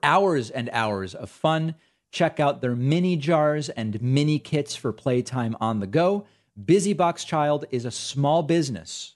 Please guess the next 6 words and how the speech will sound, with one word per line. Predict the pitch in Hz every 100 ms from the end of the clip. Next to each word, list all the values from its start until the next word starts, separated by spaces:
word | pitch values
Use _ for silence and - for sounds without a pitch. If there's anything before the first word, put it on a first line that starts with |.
| -
that | 107
supports | - 120 - 147 151 151 - - _ -
The | 131
David | 135 120
Pakman | 123 107 - 95
Show. | 92 76